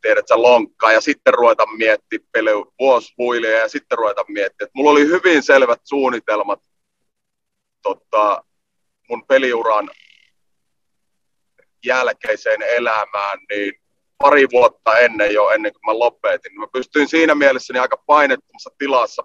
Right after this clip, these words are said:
pelaamaan ne pari viimeistä vuotta ja nauttimaan siitä pelaamista tosi paljon, koska se on tosi vaikea nauttia pelaamisesta myös, jos sä oot ollut se ykköstykki, kapteeni, ykkösylivoima, pisteitten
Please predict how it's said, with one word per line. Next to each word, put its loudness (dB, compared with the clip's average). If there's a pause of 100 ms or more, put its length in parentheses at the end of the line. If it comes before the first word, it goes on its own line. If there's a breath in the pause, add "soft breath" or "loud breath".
pelaamaan 0
ne -8
pari -4
viimeistä -10
vuotta -2
ja 2
nauttimaan 0
siitä -8 (100)
pelaamista -2
tosi -12
paljon, -2 (640 soft breath)
koska -12
se -4
on -10
tosi 4
vaikea 2
nauttia 0 (220)
pelaamisesta 0
myös, -4
jos -20
sä -2
oot 0
ollut 0
se -8
ykköstykki, -10 (180)
kapteeni, 0 (100)
ykkösylivoima, -2 (600)
pisteitten -2